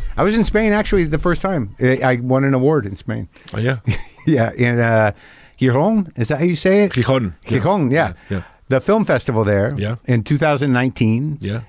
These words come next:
Speaker 1: Uh, I was there with, uh, my, uh, my girlfriend, Lynn Shelton, who's no longer with us, who had directed a film, and, uh, I won Best Actor.
Speaker 2: Oh, wow.
Speaker 1: Yeah, and, and that was the first time I'd really,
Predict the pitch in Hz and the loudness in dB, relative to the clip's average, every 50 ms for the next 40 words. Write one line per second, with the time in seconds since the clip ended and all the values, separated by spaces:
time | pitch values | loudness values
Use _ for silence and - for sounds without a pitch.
0 | _ - - 107 113 113 113 113 117 113 117 101 - 127 120 120 117 113 117 113 | _ -4 0 0 0 2 0 0 0 2 0 0 2 2 2 2 2 2 0 0
1 | - - - 117 110 107 107 107 104 104 107 107 107 107 107 104 104 101 101 101 | 0 0 0 2 4 4 4 4 4 2 2 2 2 2 4 4 4 4 4 4
2 | 98 98 98 - - - 107 104 104 101 95 113 113 113 - - 117 104 104 107 | 2 2 0 -4 -6 -2 0 0 2 2 2 2 0 0 0 0 0 2 2 2
3 | 110 110 - - 123 101 101 - - 117 139 156 147 - 113 101 104 117 110 110 | 2 0 0 0 0 0 0 0 -2 -2 -2 -2 -4 -4 -2 0 0 2 2 2
4 | 110 107 104 101 95 95 101 95 117 127 - - 131 120 113 104 127 120 127 127 | 2 2 2 2 2 2 2 2 2 0 0 0 0 0 2 2 2 2 0 0
5 | - - 123 101 - - - 123 107 107 107 123 147 151 151 - - - - - | 0 -2 -2 -2 -2 -2 -2 0 2 2 0 0 -2 -4 -6 -12 -20 -20 -20 -20
6 | - - - - _ - - 120 123 123 120 120 120 123 127 127 123 123 127 123 | -20 -20 -20 -20 _ -4 -2 0 2 2 2 2 4 4 4 4 4 4 2 2
7 | 127 131 139 139 143 147 147 143 - 170 165 165 - - 104 - - - _ - | 2 2 2 2 0 0 -2 0 0 -2 -2 -2 -2 -6 -8 -8 -8 -20 _ -20
8 | - - - - 113 104 98 107 127 160 160 110 87 - - 120 135 123 78 - | -20 -18 -12 -8 -6 -4 -2 0 0 0 0 0 -4 -6 -2 -2 -2 -2 -2 -6
9 | - 110 113 110 107 120 120 127 143 147 151 151 143 165 151 - 185 165 - 190 | -6 -4 -4 -2 0 0 2 2 2 2 0 -2 -2 -2 -2 0 0 0 0 -2
10 | 180 170 165 156 143 160 175 160 156 | -2 0 0 0 2 2 2 4 2